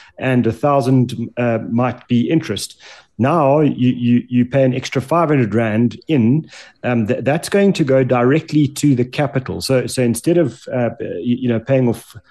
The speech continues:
four thousand, you, you're adding five hundred. So, so you're gonna start knocking the, the capital, uh, a-, amount a lot sooner. And what that does is every month when the bank and I, um, i-,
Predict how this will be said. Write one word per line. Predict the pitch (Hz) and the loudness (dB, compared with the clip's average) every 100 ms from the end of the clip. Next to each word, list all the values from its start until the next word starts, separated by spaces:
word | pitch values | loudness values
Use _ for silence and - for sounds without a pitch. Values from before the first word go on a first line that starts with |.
| _ _ | _ _
four | - 196 | 0 0
thousand, | - 110 110 143 120 | 2 0 2 0 2
you, | 123 | 0
you're | 123 123 147 | 0 0 0
adding | 151 123 | 0 -2
five | - 156 | -2 -2
hundred. | 135 131 104 | 0 -2 -4
So, | - 135 127 127 - | -2 0 0 -4 -10
so | - | -2
you're | 131 135 | 0 0
gonna | 127 | -2
start | - 202 - | -2 -2 0
knocking | 131 143 175 165 143 - - - | -2 0 2 2 2 -4 -12 -4
the, | 123 123 | -4 -2
the | 127 | -4
capital, | 151 160 180 160 127 - | -2 -2 0 0 0 -4
uh, | - 120 120 | -4 -4 -4
a-, | - - 120 120 | -10 -6 -6 -2
amount | 113 117 120 - | -2 0 -2 -4
a | 120 120 | -2 0
lot | 135 - | -2 -6
sooner. | - - 160 101 98 | -4 0 2 2 -2
And | 117 | 0
what | 127 135 | 0 0
that | 127 143 | -2 -2
does | - 107 98 | -2 -2 0
is | 110 104 - _ _ - | -2 -2 -8 _ _ -4
every | 147 160 160 | 0 2 2
month | 110 127 127 120 | 2 0 -2 -2
when | 117 | 0
the | 113 120 | 0 0
bank | 131 131 | -2 -2
and | 120 | -2
I, | 113 95 | -4 -6
um, | 117 | -4
i-, | 113 | -2